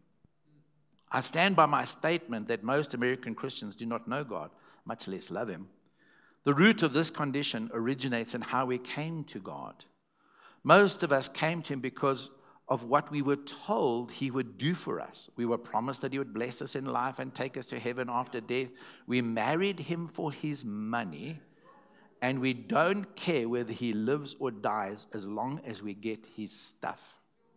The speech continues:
We have made the kingdom of God into a business, merchandising His anointing. This should not be. We are commanded to love God and are called to be the bride of Christ. That's pretty intimate stuff.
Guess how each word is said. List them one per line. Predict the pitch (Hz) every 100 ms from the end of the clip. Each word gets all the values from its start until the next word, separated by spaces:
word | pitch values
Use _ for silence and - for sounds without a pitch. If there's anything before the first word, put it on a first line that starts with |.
| _ _ - - _ _ _ _ - - -
We | 135
have | 143
made | 151 185 170
the | 170
kingdom | - 226 220
of | 160 110
God | 123 123 127
into | 135 127 127
a |
business, | 117 139 120 82 - - - _ _ _ _
merchandising | 98 117 147 151 117 98 87 92 82 120 123 - _ _ _ _ _ _ _ -
His | 104
anointing. | 95 98 98 87 - - _ _ _ _ _ _ _ _ _ _ -
This | 156
should | - 139
not | 147 147
be. | 120 87 - _ -
We | 110
are | 107
commanded | - 110 117 113 -
to | 101
love | 127 123
God | 101 110 151 - - - _ -
and | 104
are | 107
called | - 120 113
to |
be | - 101
the |
bride | 95 110 113
of | 95
Christ. | - 135 104 -
That's | 117 113 - -
pretty | - 214 226 -
intimate | 170 175 156 139
stuff. | - - - -